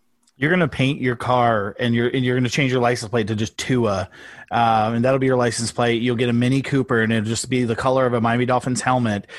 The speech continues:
And you will wear Hawaiian T-shirts for Ryan Fitzpatrick and Tua, i-, ironically enough. And you'll get a dog, and you'll name him Tua.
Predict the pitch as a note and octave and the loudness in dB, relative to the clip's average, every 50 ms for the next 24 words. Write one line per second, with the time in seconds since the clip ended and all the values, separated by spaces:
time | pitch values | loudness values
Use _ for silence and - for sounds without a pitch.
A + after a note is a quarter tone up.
0 | - - - - - C3+ C3 B2+ B2 A#2+ A#2+ A#2 B2+ B2+ B2 B2 B2 B2+ B2 B2 | -16 -16 -16 -8 -2 0 2 2 2 2 2 2 0 0 0 2 2 2 2 2
1 | A#2+ B2 B2+ B2 A2+ A2 B2 A#2+ B2 B2 B2 B2+ A#2+ A#2 - B2+ A#2 - - A#2+ | 2 2 2 2 2 0 0 2 2 2 2 2 0 0 0 0 0 0 0 -2
2 | A#2 A2+ - - - - - - B2 A#2+ B2 B2 B2+ - - B2+ - - B2 A#2+ | -2 -2 -6 -10 -12 -8 -4 -2 0 2 2 2 2 0 -2 -2 -2 0 -2 -2
3 | A2 B2 A2+ D2+ D#2+ A#2 B2+ D3 D3+ C3 - A#2+ G#2+ G#2 G#2 G#2+ A#2 G2 E2 E2 | 0 -2 -4 -2 -2 0 0 0 0 0 -2 -2 -2 0 0 -2 -2 -4 -6 -8
4 | - - G2+ A2+ A#2 F2+ A#2 A2+ A2 A2 A2 A2 A2 - A2+ A2+ G#2+ G#2+ A2 A2 | -4 -2 -2 0 0 0 0 0 0 0 0 -2 -2 -2 0 0 0 2 2 0
5 | - - - - - - - - B2 C3 C3+ C3 C#3+ D3 C#3+ C#3 C#3 C3+ B2+ B2+ | 0 -2 -6 -16 -20 -16 -8 -4 -2 0 0 2 0 0 0 0 2 2 4 4
6 | A#2 G#2+ G#2+ G#2+ - - B2 B2+ C3 B2+ B2+ B2+ C3 C3 C3 A#2 - - C3+ B2+ | 2 0 -2 -6 -6 -4 -2 0 0 2 2 2 2 0 0 0 0 0 0 0
7 | A2 G2 F#2+ | 0 -2 -4